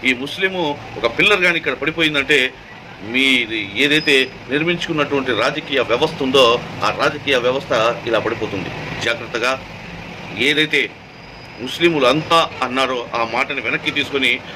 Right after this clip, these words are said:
పాకిస్తాన్ ముస్లిములంతా టెర్రరిస్టులు, కొచ్చాలు, పనికిరాని వెధవలు,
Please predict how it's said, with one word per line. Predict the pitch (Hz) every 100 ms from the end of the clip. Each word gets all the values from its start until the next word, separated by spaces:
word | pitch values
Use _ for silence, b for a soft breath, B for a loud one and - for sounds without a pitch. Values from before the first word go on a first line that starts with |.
| - 131
పాకిస్తాన్ | 170 185 196 - 190 185
ముస్లిములంతా | 175 185 180 160 170 190 196 185 208 220 - -
టెర్రరిస్టులు, | 156 160 151 147 165 - - - - - - - -
కొచ్చాలు, | 147 - 170 151 165 - - - - -
పనికిరాని | 156 156 147 143
వెధవలు, | 127 143 151 151